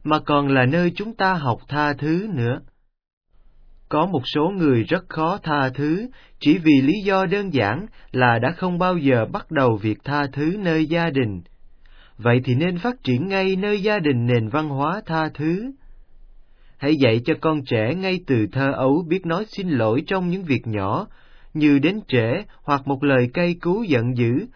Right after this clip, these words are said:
hầu cho phép không bi thảm hóa tha thứ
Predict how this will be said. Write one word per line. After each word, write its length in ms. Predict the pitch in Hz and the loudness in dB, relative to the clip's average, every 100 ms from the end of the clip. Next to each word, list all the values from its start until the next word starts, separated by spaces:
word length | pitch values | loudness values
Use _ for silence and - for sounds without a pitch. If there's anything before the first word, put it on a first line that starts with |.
| - - | -20 -12
hầu 340 | - 127 117 110 | 0 2 4 2
cho 200 | 147 143 | 0 0
phép 300 | 135 165 - | 0 -2 -4
không 380 | - 202 196 165 | -6 -6 -4 -4
bi 100 | 208 196 | -4 -4
thảm 260 | - 107 135 | -2 -2 -2
hóa 320 | 143 165 220 | -2 -2 -4
tha 260 | 165 160 151 151 | -4 -2 -2 -2
thứ 280 | 165 208 | -4 -4